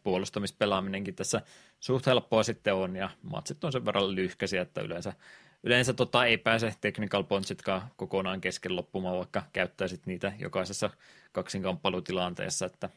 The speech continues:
väittäisin itsekin, että alun, alun omituisen jyrkänteen jälkeen niin tasoittuu ja helpottuu kyllä yllättävän nopeastikin, niin ei tästä mitään isompia ongelmia pitäisi enää sen jälkeen tulla, kun itse kontrolliskematiikan kanssakin sitten sinuiksi pääsee.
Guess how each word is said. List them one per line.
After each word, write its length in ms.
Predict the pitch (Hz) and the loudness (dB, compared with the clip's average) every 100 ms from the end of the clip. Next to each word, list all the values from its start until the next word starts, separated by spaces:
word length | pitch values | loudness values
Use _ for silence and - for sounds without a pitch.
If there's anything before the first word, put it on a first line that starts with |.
| _ 147 - 110 | _ -20 -20 -10
väittäisin 460 | - 101 - 165 190 | -10 -8 -4 -2 -2
itsekin, 420 | 101 98 - 95 | 0 -2 0 -4
että 240 | 92 - 92 - - - - _ - - | -4 -6 -8 -10 -20 -20 -20 _ -16 2
alun, 340 | 131 139 131 113 | 4 6 2 -2
alun 280 | - 123 120 | 0 2 2
omituisen 800 | 117 110 107 107 104 107 101 101 - _ 92 98 | 2 0 2 2 4 2 2 0 0 _ -12 -2
jyrkänteen 600 | 110 104 104 98 104 95 | 0 4 2 4 4 6
jälkeen 480 | 92 92 90 95 90 | 4 0 -2 -4 -4
niin 120 | 90 | -6
tasoittuu 440 | - 92 90 - 95 | -8 -6 -6 -6 -4
ja 80 | 87 | -2
helpottuu 480 | 87 85 - 95 | -4 -6 -8 -10
kyllä 220 | 90 92 107 - | -6 -6 -6 -6
yllättävän 560 | 110 117 147 120 113 | -6 -6 -6 -4 -4
nopeastikin, 680 | 92 - 90 - 85 - 104 | -4 -2 -4 -4 -12 -8 -8
niin 140 | 113 | -6
ei 80 | 95 | -6
tästä 240 | - - | -6 -6
mitään 300 | 98 92 101 95 - - - | -8 -2 -4 -4 -12 -16 -4
isompia 380 | 143 127 123 | 0 4 6
ongelmia 420 | 113 104 101 101 98 | 6 4 0 0 -4
pitäisi 360 | - 95 92 | -2 -2 -2
enää 180 | 95 90 | -4 -4
sen 200 | 92 90 | -2 -4
jälkeen 360 | 90 92 95 90 | -4 -2 -4 -4
tulla, 200 | 92 90 | -6 -6
kun 240 | - 95 | -6 -8
itse 220 | 87 95 | -4 -4
kontrolliskematiikan 1700 | - 95 90 90 92 92 - - - _ - - 95 92 95 95 95 | -2 -6 -6 -2 -2 -2 -6 -20 -20 _ -6 -2 2 2 0 -2 -4
kanssakin 460 | 92 92 - 101 90 | -4 -6 -6 -8 -8
sitten 260 | 90 101 | -10 -10
sinuiksi 400 | 90 87 87 - | -6 -6 -6 -8
pääsee. 400 | - - 101 113 | -8 -8 -6 -8